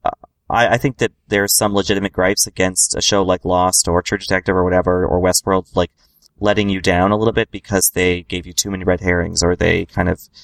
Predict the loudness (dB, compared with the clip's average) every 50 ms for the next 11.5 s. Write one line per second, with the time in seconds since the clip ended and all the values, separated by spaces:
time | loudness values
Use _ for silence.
0 | -20 _ _ _ -4 -4 -4 -4 -2 -2 -2 -2 -2 -4 -10 _ _ -4 -2 0
1 | 0 -2 -2 -4 -4 -4 -2 -2 -4 -4 -4 -6 -4 -2 -2 -2 -4 -6 -10 -18
2 | _ _ _ _ _ _ _ _ _ -2 0 0 0 -4 _ -6 -4 -2 -2 -2
3 | -2 -2 0 2 2 0 0 0 0 0 0 -2 _ _ _ _ _ _ _ _
4 | _ _ _ _ _ _ _ _ _ _ _ _ _ _ _ -8 -4 -2 -2 0
5 | 0 0 0 0 0 0 -2 -4 -6 _ _ _ _ _ _ _ _ _ _ _
6 | _ -2 0 2 2 4 4 2 2 2 0 -2 -2 -4 -8 _ _ _ _ _
7 | _ _ -6 -2 0 2 2 0 -2 -4 -4 -2 0 0 2 2 2 2 2 0
8 | 0 2 2 0 -2 -2 -2 -4 -2 0 0 2 2 2 2 0 0 -2 -4 -4
9 | -6 -2 -2 0 0 0 2 2 2 2 2 0 -2 _ _ _ _ _ _ _
10 | _ _ _ _ -8 -6 -4 -2 -2 0 0 0 0 0 -2 -4 -4 -8 _ _
11 | _ _ _ -6 -6 -4 -4 -6 -6